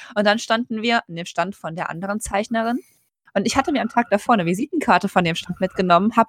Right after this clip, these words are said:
aber nicht gesehen, dass das zwei Leute waren an dem Stand, nämlich sie und eine Freundin von ihr. Und guck dann auf die Bilder und war so, "Moment,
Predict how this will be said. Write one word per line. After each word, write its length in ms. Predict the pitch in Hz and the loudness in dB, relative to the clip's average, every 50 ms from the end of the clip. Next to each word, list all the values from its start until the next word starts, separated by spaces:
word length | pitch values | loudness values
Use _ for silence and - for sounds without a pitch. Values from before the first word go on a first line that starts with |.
| - - | 4 4
aber 160 | 190 202 190 | 4 6 6
nicht 300 | 180 190 214 - - - | 6 4 4 2 2 4
gesehen, 220 | - 190 196 196 | 2 4 4 2
dass 100 | 196 190 | 0 -2
das 160 | - 160 - - - - - - | -2 -4 -6 -8 -10 -18 -18 -8
zwei 320 | 143 135 143 127 104 127 | -2 2 2 4 4 4
Leute 360 | 143 143 143 147 156 - 185 | 4 4 4 4 4 4 4
waren 320 | 165 170 175 175 185 185 185 | 6 6 8 8 6 4 2
an 80 | 190 | 0
dem 140 | 190 202 208 | -2 -2 -2
Stand, 520 | 220 - - 190 180 190 220 294 370 - - _ _ - - _ _ _ _ _ _ _ _ - | -4 -2 0 0 0 0 -2 -6 -10 -12 -18 _ _ -20 -20 _ _ _ _ _ _ _ _ 0
nämlich 480 | 202 202 208 202 185 180 190 - - - | 2 4 4 4 4 2 0 0 -4 -8
sie 220 | - 190 180 208 196 | -6 -2 0 0 0
und 80 | 190 | 0
eine 100 | 185 180 | -2 -4
Freundin 380 | 175 - - 147 147 151 170 196 | -6 -4 -4 -4 -4 -4 -4 -4
von 180 | - 220 214 | -2 -2 -2
ihr. 240 | 180 208 220 247 359 - _ - - - - - - - - - - - | -2 -2 -2 -2 -4 -6 _ -20 -20 -20 -20 -20 -20 -20 -20 -10 0 4
Und 300 | - 254 262 262 254 - - _ | 6 6 6 6 4 2 -2 _
guck 140 | - - 302 | 0 0 2
dann 120 | - 339 220 | 4 4 4
auf 100 | 226 220 | 4 4
die 100 | - 214 | 2 2
Bilder 380 | 185 - 180 180 208 233 - | 2 4 4 6 6 6 4
und 160 | 226 240 233 | 4 0 0
war 180 | 247 226 226 226 | 2 2 2 2
so, 240 | 214 220 220 226 233 - _ - | 0 -2 -4 -6 -6 -10 _ -12
"Moment, 500 | 202 185 175 156 156 - - 185 - | -10 -10 -10 -10 -12 -14 -16 -20 -20